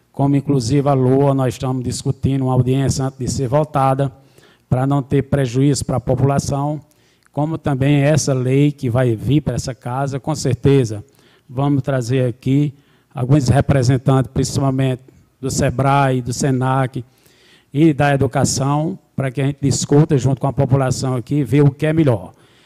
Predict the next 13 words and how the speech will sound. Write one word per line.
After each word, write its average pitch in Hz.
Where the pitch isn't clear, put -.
Então, 143
aqui, 156
parabenizar 139
a 127
todos 185
que 170
usaram 135
desse, 135
da 143
tribuna, 147
mostrando 156
da 160
importância 160